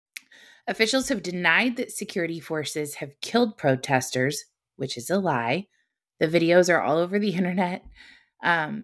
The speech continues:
access to the internet, though, has been cut in K-, the Kurdistan province, a move that intends to hinder videos from being shared in the region.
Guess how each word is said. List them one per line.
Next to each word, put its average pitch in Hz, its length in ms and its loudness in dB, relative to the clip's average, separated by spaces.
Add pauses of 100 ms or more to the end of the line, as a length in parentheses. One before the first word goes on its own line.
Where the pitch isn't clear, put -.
access 214 520 2
to 233 80 -2
the 165 160 -4
internet, 170 380 -4
though, 147 220 0
has 143 340 -2
been 147 240 -8
cut - 380 0
in 160 160 -6
K-, - 200 -12
the 165 120 2
Kurdistan 151 560 -2
province, - 640 -4 (680)
a 214 80 6
move 247 340 6
that 247 100 6
intends 233 540 4
to 214 100 0
hinder 262 420 6
videos 175 500 2
from 180 180 0
being 160 260 -2
shared 135 420 0
in 127 220 0
the 123 100 -4
region. 139 640 -4